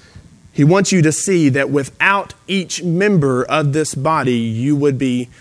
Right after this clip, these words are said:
lacking. If you're handicapped in some way, it's because there's a member of your body that is not functioning the way it should be.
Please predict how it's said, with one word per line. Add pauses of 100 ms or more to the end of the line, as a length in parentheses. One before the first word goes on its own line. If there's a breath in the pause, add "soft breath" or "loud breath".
(140 loud breath)
lacking.
If
you're (840 soft breath)
handicapped
in
some
way,
it's
because
there's
a
member
of
your
body (180)
that
is
not
functioning
the
way
it
should
be.